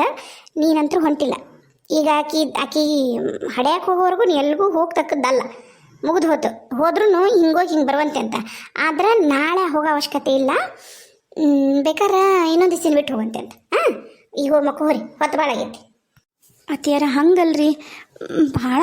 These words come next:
Speaker 2: ಜೀವನ ಅನ್ಸಕತ್ತಿತ್ತು, ಅದಕ್ರಿ.
Speaker 1: ಹ್ಮ್, ಆತ ಜೀವನ ಅನ್ಸುತ್ತಲ್ಲ, ಅದೇನ, ಅದೇನು WhatsApp ಕಾಲ್ ಮಾಡಿ ಮಾಡ್ತಿರಲ್ಲ, ವಿಡಿಯೋ ಕಾಲ್,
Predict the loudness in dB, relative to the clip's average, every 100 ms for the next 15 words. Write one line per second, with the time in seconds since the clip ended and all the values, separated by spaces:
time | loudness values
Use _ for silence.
0 | 2 4 4 4 2 0 0 -2 -2 -4
1 | -6 -20 _ -2 2 2 0 -2 -2 -12
2 | -20 _ _ _ _ -20 _ _ -2 -2
3 | -2 -4 -4 -2 0 0 -2 -6 -2 0
4 | 2 0 -2 -2 -2 -2 0 2 2 2
5 | -2 -4 -12 -18 -16 -6 -4 -2 -2 -2
6 | -4 -4 -4 -4 -4 -2 -2 0 0 0
7 | -2 -2 -4 -4 -2 -2 0 -2